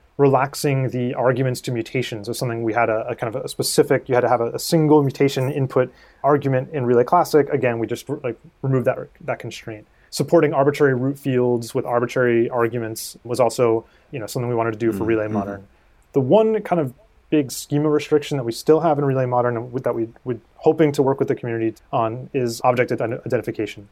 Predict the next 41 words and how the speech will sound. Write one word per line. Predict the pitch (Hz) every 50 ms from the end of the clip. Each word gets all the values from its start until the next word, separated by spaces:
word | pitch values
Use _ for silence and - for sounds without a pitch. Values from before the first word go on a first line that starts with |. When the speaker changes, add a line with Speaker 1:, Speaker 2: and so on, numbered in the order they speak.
| _ _ _
Speaker 1:
So | - - 147
we | 127 127
still | 123 - - 165 156
rely | 156 147 135 123 123 127
upon | 127 - 123 117 117 113 110 107 _ _ _ -
schemas | - - - 156 147 139 135 127 -
implementing | 156 143 143 151 139 127 117 139 131 127 120 113
the | - 123
node | 120 120 127 131 135 131 120
interface | 135 120 120 113 - - 120 110 110 107 - - - -
with | 127 117
a | 127
globally | 104 - 123 123 123 127 120 120 117
unique | 113 107 113 110 104 - - -
I | 120
D | 113 101 117 117 110
field | - - 139 135 135 135 131 - _ _ _ _ -
in | 156 135
order | 131 123 120
to | 117
know | 117 110 107
how | 107 - - 120 107 107 107 -
to | - 120 113 110 110 113 135 _ _ _ - -
identify | 127 127 113 117 - 120 110
an | 107
object. | 107 107 113 - - - -
So | -
that's | 139 160 170 -
still | - - 185 185 185
in | 175
Relay | 156 151 156 147 139
Modern. | 135 131 131 127 127 127 123 _ _ _ _ _ -
We'd | - 135 117 127
like | 123 135 156 151 -
to | - - 151 147 139 139 135 135 - -
find | 143 135 135 127
some | - 147 -
way | 131 131
to | 127 127 117
kind | - 135 123 120
of | 113 110